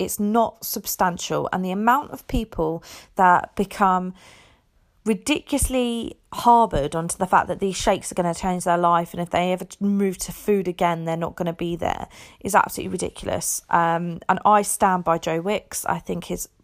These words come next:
books are absolutely fantastic, so I'll link them in this podcast. But if you're looking for ways to kind of change things about yourself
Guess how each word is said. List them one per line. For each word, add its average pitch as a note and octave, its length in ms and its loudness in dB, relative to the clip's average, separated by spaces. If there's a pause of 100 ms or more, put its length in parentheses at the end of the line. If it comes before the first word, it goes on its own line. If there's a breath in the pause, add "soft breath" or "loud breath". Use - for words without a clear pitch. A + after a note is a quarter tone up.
books - 320 0
are F3 200 4
absolutely - 320 -2
fantastic, - 600 -4
so E3+ 160 2
I'll F3 80 2
link G3 260 -4 (120)
them E3+ 320 0 (360 loud breath)
in F3 240 -2
this E3+ 260 -2
podcast. F3+ 720 0 (320 loud breath)
But - 100 -2
if F#3 100 -8
you're G#3+ 140 2
looking A#3+ 400 2
for A#3+ 140 -2
ways F3+ 640 2
to E3+ 360 -2
kind F#3 320 0
of F3 180 -2 (800 loud breath)
change B3 600 4
things G#3 340 0
about G#3+ 320 4
yourself F#3+ 640 0